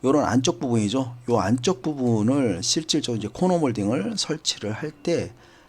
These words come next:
타이백이 여기가 둥글게 처리가 되다 보면 이제 어떻게 하냐면 코너 몰딩이 정상적으로 설치가 안 되잖아요. 자, 그러다 보니까 이제 작업자들이 여기다 칼을 대고 쭉 밀어버립니다.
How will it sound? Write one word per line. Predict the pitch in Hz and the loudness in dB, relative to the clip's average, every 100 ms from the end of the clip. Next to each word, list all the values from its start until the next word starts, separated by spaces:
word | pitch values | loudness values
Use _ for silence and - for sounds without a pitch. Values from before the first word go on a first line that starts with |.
| _ | _
타이백이 | - 208 214 214 185 156 | -6 0 0 0 -2 -2
여기가 | 110 113 | 0 -2
둥글게 | 120 - 104 143 151 | -4 -2 0 0 -2
처리가 | 135 - 143 139 120 | -4 -2 -2 -2 -4
되다 | 104 101 | -4 -4
보면 | 92 95 131 170 | -2 -2 -2 -2
이제 | 98 90 | -6 -4
어떻게 | 85 90 - 101 | -6 -8 -6 -4
하냐면 | 92 117 | -2 -2
코너 | 120 175 175 | -2 0 0
몰딩이 | 147 110 110 | 0 -4 -6
정상적으로 | - 101 107 92 98 | -4 -4 -2 -4 -6
설치가 | - 156 - - | -8 -8 -8 -8
안 | 90 | -6
되잖아요. | 92 78 120 120 - - - - - | -6 -4 -4 -4 -8 -18 -20 -20 -14
자, | - - | -12 -6
그러다 | 139 143 | -4 -2
보니까 | 123 120 110 | -2 -2 -4
이제 | 92 | -6
작업자들이 | - 95 117 123 110 101 | -6 -8 -4 -4 -4 -6
여기다 | 87 104 | -8 -10
칼을 | - - 160 | -10 -10 -10
대고 | - 120 | -8 -6
쭉 | - 175 120 | -4 -2 0
밀어버립니다. | 110 98 92 78 123 - | 0 -2 -4 -8 -12 -16